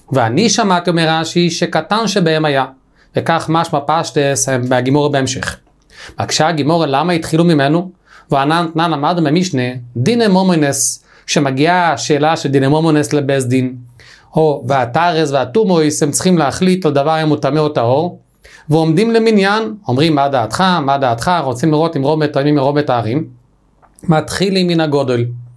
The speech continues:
מתחילים מהדיין הכי גדול, ודינא נפשויס מתחילים מן הצד. מתחילים מהקטן. אומר רש"י, למה? כי אם יתחילו מהגדול והוא ילמד חובה, הוא יאמר שהוא חייב מיסה,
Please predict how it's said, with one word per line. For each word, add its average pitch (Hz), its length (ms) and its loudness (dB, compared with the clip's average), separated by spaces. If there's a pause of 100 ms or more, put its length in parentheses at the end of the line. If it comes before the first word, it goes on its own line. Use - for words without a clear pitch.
(540)
מתחילים 208 440 0
מהדיין 135 380 0
הכי 185 160 -2
גדול, 190 320 0 (460)
ודינא 120 440 0
נפשויס 160 920 0
מתחילים 165 520 0
מן 156 120 2
הצד. 127 300 -2 (800)
מתחילים 165 420 0
מהקטן. 175 500 0 (640)
אומר 151 220 2
רש"י, 156 320 0
למה? 135 360 0 (720)
כי 156 140 0
אם 170 60 2
יתחילו 180 280 0
מהגדול 151 520 2
והוא 139 220 2
ילמד 156 340 2
חובה, 135 260 0
הוא 151 100 0
יאמר 139 380 0
שהוא 117 220 -2
חייב 120 400 0
מיסה, 160 420 0